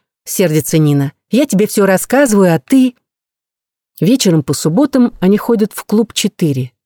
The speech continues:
ночное заведение в тридцати километрах от Ла Камели. Родители отвозят их туда по очереди, а в четыре утра забирают с парковки. Они вместе готовятся к походу в клуб. Придирчиво выбирают одежду,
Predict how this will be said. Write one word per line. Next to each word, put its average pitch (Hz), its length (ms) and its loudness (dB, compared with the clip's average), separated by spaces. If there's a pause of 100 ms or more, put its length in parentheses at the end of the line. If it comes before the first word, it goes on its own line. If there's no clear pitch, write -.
(140)
ночное 156 400 -2
заведение 151 640 2 (220)
в - 120 -18
тридцати 165 440 -4
километрах 156 680 0 (140)
от 156 200 -4
Ла 165 140 2
Камели. 156 540 0 (760)
Родители 220 460 2
отвозят 214 480 0
их 202 140 -4
туда 196 260 0
по 196 100 -4
очереди, 156 640 0 (400)
а 160 120 -4
в - 60 -10
четыре 233 300 0
утра 214 360 0 (240)
забирают 185 500 0
с - 60 -12
парковки. 143 680 -4 (1120)
Они 139 180 2
вместе 143 360 -2
готовятся 156 480 -2
к - 100 -20
походу 143 400 -4
в - 140 -12
клуб. 135 400 -8 (600)
Придирчиво 196 680 0
выбирают 156 500 0
одежду, 185 720 0